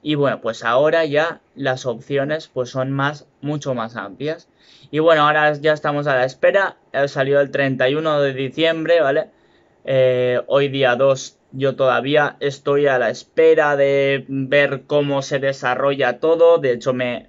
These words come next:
me he metido ya en la propia aplicación de desarrolladores de D J I para investigarla poco a poco y traer novedades de lo que yo vaya haciendo,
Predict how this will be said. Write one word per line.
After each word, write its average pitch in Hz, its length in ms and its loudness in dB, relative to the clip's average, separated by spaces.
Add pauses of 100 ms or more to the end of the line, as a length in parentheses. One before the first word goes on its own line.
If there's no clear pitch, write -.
me 123 260 -4
he 131 40 -2
metido 123 380 -2
ya 123 260 0
en 120 160 -2
la 110 180 -2
propia 123 480 0 (320)
aplicación 131 600 -2
de 131 100 2
desarrolladores 120 920 0
de 120 100 -2
D 117 80 -4
J 113 320 -2
I 196 260 0 (480)
para 131 200 2
investigarla 147 1300 0 (200)
poco 147 240 0
a 123 100 2
poco 165 440 2
y 160 100 -2
traer 143 300 2
novedades 151 640 2
de 135 80 2
lo 120 100 0
que 120 120 -4
yo 131 120 0
vaya 139 220 2
haciendo, 185 540 0